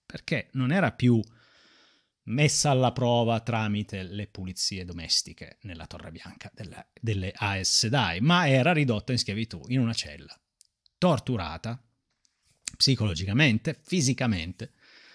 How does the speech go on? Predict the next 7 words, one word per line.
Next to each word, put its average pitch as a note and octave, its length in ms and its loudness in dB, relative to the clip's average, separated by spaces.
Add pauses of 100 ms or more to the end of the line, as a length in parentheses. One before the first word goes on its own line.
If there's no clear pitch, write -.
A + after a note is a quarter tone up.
(220)
ridotta D3 600 4
a G2+ 40 0
rango A#2 420 4
di A2+ 360 -4
cane, A2+ 680 2 (480)
ok? G#2+ 420 -6
Infatti, - 420 -14